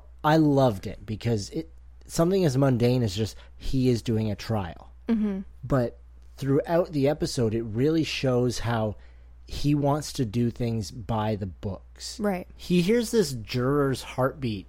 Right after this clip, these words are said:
Speaker 1: and that indicates to him that she has been tampered with.
Speaker 2: Mm-hmm.
Speaker 1: And that
Speaker 2: Blackmailed.
Speaker 1: Yes.
Speaker 2: <laughs>
Speaker 1: So he kinda gets the idea, "This is going my way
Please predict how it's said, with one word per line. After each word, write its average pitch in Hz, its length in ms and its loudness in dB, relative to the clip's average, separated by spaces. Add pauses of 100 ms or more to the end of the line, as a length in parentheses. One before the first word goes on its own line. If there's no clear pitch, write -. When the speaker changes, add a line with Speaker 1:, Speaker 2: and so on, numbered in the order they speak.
(440)
Speaker 1:
and 131 280 0 (100)
that 139 280 2
indicates 175 500 0
to 139 120 2
him 127 340 2
that 113 140 -6
she - 260 -2
has 143 120 0
been 113 200 -4
tampered 156 520 -2
with. - 240 -14 (100)
Speaker 2:
Mm-hmm. 226 380 2 (340)
Speaker 1:
And 123 500 2
that 120 280 2
Speaker 2:
Blackmailed. 196 680 -2 (120)
Speaker 1:
Yes. 135 520 -2 (480)
Speaker 2:
<laughs> - 440 -8
Speaker 1:
So 156 480 4 (720)
he 151 180 -6
kinda 196 340 2
gets 175 200 2
the 170 80 4
idea, 156 300 4 (380)
"This 135 280 0
is 160 100 -4
going 156 320 4
my 123 240 4
way 123 260 2